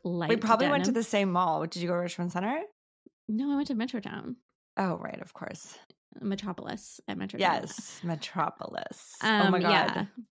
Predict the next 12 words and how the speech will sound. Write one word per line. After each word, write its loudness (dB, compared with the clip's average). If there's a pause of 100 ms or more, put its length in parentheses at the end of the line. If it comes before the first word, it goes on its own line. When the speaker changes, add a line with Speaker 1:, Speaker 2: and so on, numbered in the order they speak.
Speaker 1:
But 2
Dorina's, 2
like, -2 (100)
I, 0 (300)
I 0
can't 0
even 2
believe 0
that 0
I 0
sat -4
down -2